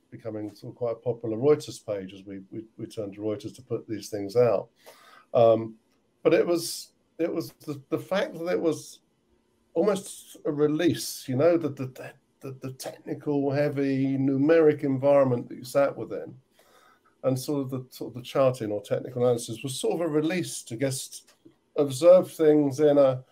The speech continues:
I don't know, just, just a way that connected with me, and I could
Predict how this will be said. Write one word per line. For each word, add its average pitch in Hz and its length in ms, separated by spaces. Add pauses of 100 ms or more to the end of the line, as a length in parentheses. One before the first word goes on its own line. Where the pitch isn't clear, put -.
(540)
I 165 60
don't 165 100
know, 120 200
just, 139 180 (240)
just 165 220
a 156 40
way 156 160
that - 160
connected 165 520
with 107 240
me, 101 220
and 113 140
I 131 220
could 131 340